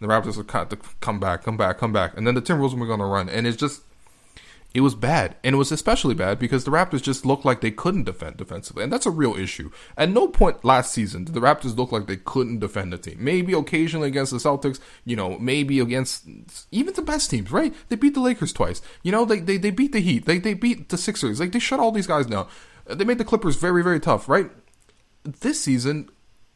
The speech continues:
we've noticed that there has not been the same defensive intensity, but still, we've seen the Raptors stomach their defensive, uh, chops, right? I mean, damn, they played better defense against free-, James Harden, Kevin Durant, and Ky-, and Kyrie Irving than they did tonight against M-, Ricky Rubio, Michael Beasley, and Anthony Edwards.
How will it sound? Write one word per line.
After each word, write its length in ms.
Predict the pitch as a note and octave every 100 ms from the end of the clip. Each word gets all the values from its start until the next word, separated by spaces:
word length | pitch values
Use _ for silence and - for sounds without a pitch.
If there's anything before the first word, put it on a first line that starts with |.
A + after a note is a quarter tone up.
| _
we've 280 | D#3+ A3 F#3
noticed 460 | C3+ D3 F3+ G3 -
that 140 | A2
there 100 | A2+
has 180 | C3 B2+
not 200 | C3 D3
been 100 | C3
the 100 | G#2+
same 360 | - A2 C3
defensive 420 | C3+ - C3+ C3+ B2+
intensity, 580 | G#2+ A#2+ B2 D#3 F3 - - -
but 160 | A#2+
still, 260 | - - A#3+
we've 160 | C#3+
seen 140 | C3 E3
the 80 | C3
Raptors 280 | A#2+ B2+
stomach 260 | - G#2+ G2
their 120 | F#2
defensive, 480 | F#2 G2 G2+ G2+ F#2
uh, 60 | F#2+
chops, 320 | G#2+ D#2+ -
right? 160 | B2 - - -
I 60 |
mean, 200 | C3+ C3
damn, 300 | G#2 F3+ G#2+
they 100 | G#2
played 220 | G3+ F3+ C3+
better 180 | D3+
defense 360 | C3+ D#3 D#3+ C3
against 320 | C3+ C#3 -
free-, 220 | - D3+ B2+ - B2 _ -
James 320 | D#3 F#3+ A3+
Harden, 300 | D3 D3+ D#3
Kevin 240 | D#3 F3
Durant, 320 | F3 D3 C3+ -
and 120 | A2+
Ky-, 100 | A#2+
and 260 | G#2+ A#2
Kyrie 320 | - D3+ C#3+ B2+
Irving 300 | B2+ G#2 G2
than 120 | G2+
they 80 | G2+
did 160 | G#2+
tonight 280 | A2+ G#2 G2
against 380 | G2+ G2+ F#2 -
M-, 160 | A#2+
Ricky 220 | B2 B2 A2
Rubio, 300 | A2+ A2 G#2+
Michael 260 | G2+ G#2
Beasley, 400 | G2 G#2 G#2 G2
and 100 | G2
Anthony 300 | G#2 F#2+ G2+
Edwards. 380 | F2+ D2+ D#2 -